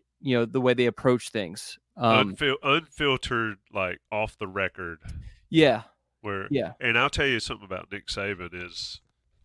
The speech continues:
Speaker 2: I think Pat McAfee's show, which being retired and at home, it's sometimes on the T V. I think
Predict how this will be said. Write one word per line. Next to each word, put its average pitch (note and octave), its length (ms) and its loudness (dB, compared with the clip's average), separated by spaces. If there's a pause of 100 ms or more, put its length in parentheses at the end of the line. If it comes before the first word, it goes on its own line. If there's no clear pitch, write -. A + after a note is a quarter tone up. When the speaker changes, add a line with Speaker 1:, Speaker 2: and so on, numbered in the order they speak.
Speaker 2:
I A2+ 80 -4
think A2+ 260 -8 (100)
Pat G2 240 -4 (100)
McAfee's F#2 580 -8
show, E2+ 420 -12
which - 480 -12 (160)
being G2 280 -6
retired F#2+ 540 -8
and F2 120 -20
at - 100 -20
home, F#2+ 320 -14 (840)
it's - 240 -12
sometimes G2 580 -8
on F#2+ 260 -18
the F2 60 -20
T G2+ 240 -4
V. F2+ 320 -14 (680)
I G#2+ 100 -4
think A#2+ 280 -8